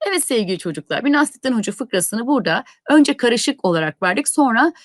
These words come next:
e, sıraya dizdik, oluş sırasına göre dizdik. Şimdi gelin fıkrayı beraber okuyalım. Doğuran Kazan. Hoca komşusundan bir gün kazanı ödünç ister. İade ederken de hem teşekkür eder hem de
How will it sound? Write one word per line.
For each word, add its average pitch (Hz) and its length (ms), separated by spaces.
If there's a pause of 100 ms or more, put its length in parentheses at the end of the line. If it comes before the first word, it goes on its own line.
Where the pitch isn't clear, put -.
(140)
e, 185 320
sıraya 202 440
dizdik, 277 500
oluş 214 200
sırasına 156 400
göre 165 240
dizdik. 277 300
Şimdi 302 320
gelin 226 220
fıkrayı 208 380
beraber 214 320
okuyalım. 156 440 (240)
Doğuran 254 380
Kazan. 156 320 (760)
Hoca 233 420 (300)
komşusundan 214 920
bir 294 160
gün 185 280
kazanı 196 440
ödünç 160 360
ister. 139 400 (920)
İade 285 500
ederken 208 640
de 214 260 (200)
hem 320 240
teşekkür 208 600
eder 151 380 (180)
hem 262 300
de 160 140